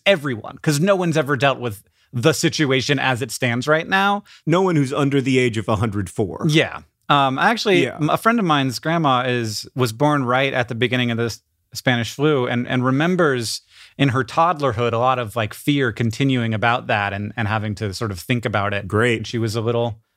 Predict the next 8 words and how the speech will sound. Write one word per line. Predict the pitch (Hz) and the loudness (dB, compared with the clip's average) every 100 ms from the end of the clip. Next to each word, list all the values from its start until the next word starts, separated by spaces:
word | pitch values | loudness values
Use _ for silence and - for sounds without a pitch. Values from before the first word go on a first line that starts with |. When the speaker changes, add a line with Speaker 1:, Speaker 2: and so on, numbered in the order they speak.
| _ | _
Speaker 1:
little | 120 117 | -4 -4
kid. | - 151 143 90 - | 0 0 0 -4 0
Speaker 2:
Yeah. | 110 120 92 | 2 2 0
Speaker 1:
So | - 147 135 123 110 _ | 0 2 2 0 -4 _
hopefully | 175 180 190 170 | 0 0 0 0
it | 151 | 0
will | 143 | -2
be, | 120 143 131 127 | 0 2 2 0